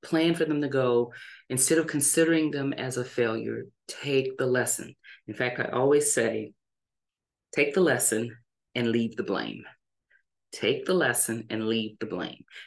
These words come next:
'Cause what happens is we, we, we get into this blame game and we start, you know, blaming ourselves for not doing something good enough or not knowing something or, um, "I didn't do enough of something." We, we can get caught up in this whole,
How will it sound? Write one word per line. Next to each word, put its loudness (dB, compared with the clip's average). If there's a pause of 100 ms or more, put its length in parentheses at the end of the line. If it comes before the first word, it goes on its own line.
(140)
'Cause -4
what 0
happens -2
is 2
we, -2
we, -2 (180)
we 0
get 2
into 2
this 0
blame 4
game -2
and -2
we 0
start, -2
you -6
know, -4
blaming 2
ourselves -2
for 2 (260)
not -2
doing 2
something -2
good 2
enough 0
or -10
not -4
knowing 0
something -2
or, -6 (360)
um, -6
"I -6
didn't 2
do 2
enough 2
of -2
something." 2
We, 0
we -6
can 0
get 0
caught -2
up 0
in 2
this 0
whole, 4